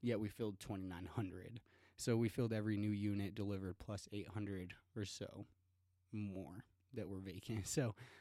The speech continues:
um, pretty crazy, um, in terms of just volume. There are renters out there and, and the market's there and the construction folks are trying to keep up, um, but can't. <laughs> Um,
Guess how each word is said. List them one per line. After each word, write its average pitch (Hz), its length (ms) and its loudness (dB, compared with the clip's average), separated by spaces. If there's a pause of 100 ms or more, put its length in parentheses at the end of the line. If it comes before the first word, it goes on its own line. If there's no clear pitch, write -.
(160)
um, 113 300 4
pretty 139 300 4
crazy, 104 680 0 (140)
um, 104 540 2 (180)
in 113 140 2
terms 107 400 0
of 98 320 -2
just 117 180 0
volume. 101 640 2
There 104 160 0
are 101 40 0
renters 104 440 0
out 101 240 -4
there 110 220 0
and, 101 200 2 (380)
and 113 100 2
the 110 60 4
market's 107 380 0
there 113 180 0
and 110 80 2
the 107 40 -2
construction 101 840 -2 (240)
folks 104 300 -2
are 101 40 -4
trying 98 220 -2
to 101 80 0
keep - 260 -2
up, 139 180 -2 (760)
um, 110 340 0
but 117 140 -2
can't. 117 420 -4
<laughs> - 60 -6 (480)
Um, 117 420 -2